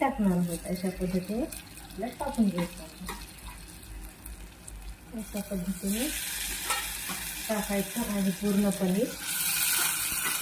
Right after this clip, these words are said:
टाकून त्याला हलवून घ्यायचं आहे असं अलगद पनीर. अशा पद्धतीने हलवून घ्यायचं आहे पूर्ण.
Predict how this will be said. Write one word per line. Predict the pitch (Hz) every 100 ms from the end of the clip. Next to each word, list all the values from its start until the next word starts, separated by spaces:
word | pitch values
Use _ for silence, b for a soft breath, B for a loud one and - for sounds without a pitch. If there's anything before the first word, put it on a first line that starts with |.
| - - - - - - - - - - - - - - - - - - - - - - - - - - - - - -
टाकून | 196 180 240 320 - -
त्याला | 202 196 254 311 - - - - - - - - - - - - -
हलवून | 220 220 226
घ्यायचं | 202 196 185
आहे | 190 180
असं | 180 -
अलगद | 185 185 196 -
पनीर. | 185 196 269 - - - - - - - - - - - - - - - - - - - - - - - - -
अशा | 185 180 185
पद्धतीने | - 175 180 180 190 226 302 - - -
हलवून | 196 180 185
घ्यायचं | 175 175 -
आहे | 170 175 277 - - - - - - - - - - - - - - - - - - - - - - - - -
पूर्ण. | 185 180 175